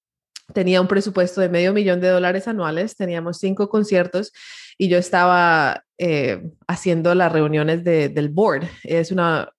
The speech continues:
todas las orquestas son sin fines de lucro, la gran mayoría. Entonces estaba yo manejando mi, mi organización, básicamente. <laughs> Am, entonces ahí aprendí todos los ismos, eh, machismo,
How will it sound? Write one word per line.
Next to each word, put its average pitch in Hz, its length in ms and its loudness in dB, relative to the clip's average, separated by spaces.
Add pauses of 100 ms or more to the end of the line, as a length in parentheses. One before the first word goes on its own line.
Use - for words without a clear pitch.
(100)
todas 214 100 2
las 214 140 2
orquestas 180 340 -2
son 175 220 -2
sin 180 200 -6
fines 175 220 0
de 190 80 0
lucro, 185 280 -2
la 185 100 0
gran 151 140 -2
mayoría. 160 380 -2 (480)
Entonces 180 380 -2
estaba 175 380 2
yo 180 540 0 (120)
manejando 254 560 2
mi, 202 460 -2 (100)
mi 202 100 -4
organización, 196 600 -2
básicamente. 170 760 -6
<laughs> - 100 -6
Am, 170 260 2
entonces 180 340 0
ahí 165 140 4
aprendí 170 800 0 (440)
todos 226 260 4
los 202 240 0
ismos, 175 640 -4
eh, 160 420 -2
machismo, 196 960 0